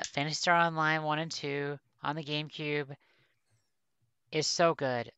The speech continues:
Guys, it's so good. I, I played the, the P C version afterwards. Actually, I sort of, I played the P C version up till there was less than a hundred people playing on the private server.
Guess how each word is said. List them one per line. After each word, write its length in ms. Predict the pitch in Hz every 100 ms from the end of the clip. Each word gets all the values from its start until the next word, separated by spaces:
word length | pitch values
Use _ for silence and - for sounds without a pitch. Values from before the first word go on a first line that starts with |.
| _ _ _
Guys, 320 | 160 151 147
it's 120 | 143 -
so 240 | 185 156
good. 260 | 127 120 120 _ - _ _
I, 200 | 139 143 320 139
I 60 |
played 360 | - - 208 165
the, 220 | 147 139
the 60 | 135
P 200 | - 156 156
C 180 | 170 160
version 420 | 147 147 143 147
afterwards. 600 | 131 143 - 160 170 -
Actually, 440 | 131 147 - 131
I 40 | 135
sort 200 | - 139
of, 60 | 131
I 40 |
played 280 | - 160 135
the 60 |
P 180 | - 143
C 160 | - 139
version 320 | 127 131 127
up 160 | 123 -
till 220 | - 143
there 140 | 131
was 120 | 127 117
less 220 | 123 -
than 160 | 127
a 40 | 120
hundred 360 | 117 123 127
people 280 | - 131 143
playing 380 | - 139 127 127
on 60 | 127
the 60 |
private 360 | - 123 123 127
server. 480 | - 131 135 139